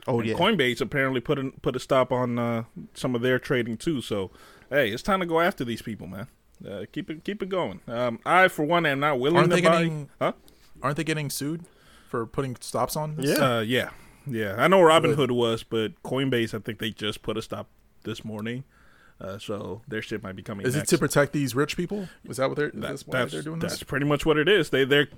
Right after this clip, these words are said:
Speaker 2: coming up with all kinds of wording to make it seem nicer than it is. But in reality,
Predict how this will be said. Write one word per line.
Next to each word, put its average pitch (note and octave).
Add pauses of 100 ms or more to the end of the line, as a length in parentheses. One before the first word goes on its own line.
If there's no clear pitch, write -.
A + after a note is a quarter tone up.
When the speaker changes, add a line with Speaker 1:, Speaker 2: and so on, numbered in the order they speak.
(140)
Speaker 2:
coming G3
up E3
with D3
all D3
kinds D#3
of B2
wording C#3+ (460)
to C3+
make A#2+
it A2+
seem C3
nicer B2
than B2
it A#2+
is. B2
But B2
in D#3
reality, C3